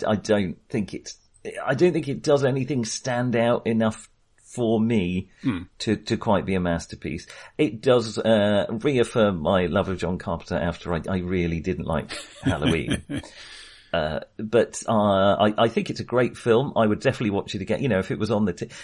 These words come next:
Speaker 1: this is a film that if I, you know, I, uh, it sounds like I watch the T V and flip channels now, which I don't, I don't know if anyone does anyway, <laughs> but if such a weird occurrence happened that I was just flipping through channels and I came across The Fog,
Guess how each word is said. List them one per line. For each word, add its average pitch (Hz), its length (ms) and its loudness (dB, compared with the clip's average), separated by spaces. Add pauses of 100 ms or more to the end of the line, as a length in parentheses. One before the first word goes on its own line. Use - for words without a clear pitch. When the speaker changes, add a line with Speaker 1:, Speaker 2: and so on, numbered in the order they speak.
Speaker 1:
this 175 180 2
is 139 120 0
a 143 60 4
film 120 320 4
that 104 180 4
if 110 180 0
I, 113 100 2
you 92 160 0
know, 92 160 2
I, 92 120 2 (600)
uh, 82 260 -8
it - 100 -12
sounds 90 220 0
like 85 220 0
I 82 320 -2 (240)
watch - 360 -4
the 113 80 -4
T 104 200 -2
V 92 140 -2
and 95 140 -4
flip 117 200 -4
channels 104 380 0
now, 87 220 0
which - 160 -6
I 90 80 -2
don't, 85 240 -2
I - 160 -8
don't 87 120 -4
know 80 60 -8
if 80 60 -4
anyone 78 260 -2
does 80 220 -6
anyway, - 200 -6 (140)
<laughs> - 80 -4
but 113 140 0 (220)
if 175 240 4
such 123 300 0
a 120 80 2
weird 107 340 4
occurrence 101 380 -2
happened 90 420 -2
that 87 80 -2
I 82 60 -2
was 80 100 -6
just - 160 -10
flipping 92 300 -6
through 85 180 -8
channels 73 380 -6
and 92 160 0
I 92 80 4
came 127 220 0
across 95 340 -2
The - 120 -6
Fog, 80 360 -4